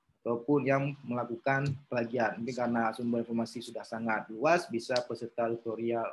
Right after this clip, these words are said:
online telusuri, searching, siapa saja dosen yang melakukan plagiat itu akan muncul siapa namanya, karena jejak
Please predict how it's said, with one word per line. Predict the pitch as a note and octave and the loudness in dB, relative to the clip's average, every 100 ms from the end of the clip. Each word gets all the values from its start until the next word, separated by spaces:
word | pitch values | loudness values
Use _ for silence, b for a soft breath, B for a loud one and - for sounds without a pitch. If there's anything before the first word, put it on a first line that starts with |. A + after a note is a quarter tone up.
| - | -8
online | A2 A2 G#2+ A2 - _ | -10 -8 -8 -10 -14 _
telusuri, | A#2 A2+ A#2+ A#2 D#3+ F3 E3 F3 B B B B _ _ _ _ _ _ - | -6 -4 -4 2 8 10 10 4 B B B B _ _ _ _ _ _ -6
searching, | B2 A#2+ - F3+ F#3+ G3 - | -6 -2 6 6 6 2 0
siapa | - C#3 F#3 | 2 4 6
saja | A3+ G#3 A3 A3 G#3+ - - | 6 8 10 8 6 -2 -2
dosen | D3+ D#3 E3+ | -2 2 2
yang | E3 E3 | 4 2
melakukan | C#3+ C3+ C3+ D3+ D3 C#3+ | 2 0 2 2 2 0
plagiat | C#3 C3 B2+ - - | 2 2 2 0 2
itu | D3+ | 2
akan | D3+ D3+ C#3+ | 4 4 4
muncul | D3 C3+ C#3 A2+ | 0 4 4 4
siapa | - B2 - A#2+ A#2+ A#2+ - | 2 -2 0 -2 -2 -6 -10
namanya, | A#2 A#2 A2+ A2+ | -8 -4 0 -2
karena | A#2 B2 D3 | 0 0 0
jejak | A#2 B2+ - | 0 0 0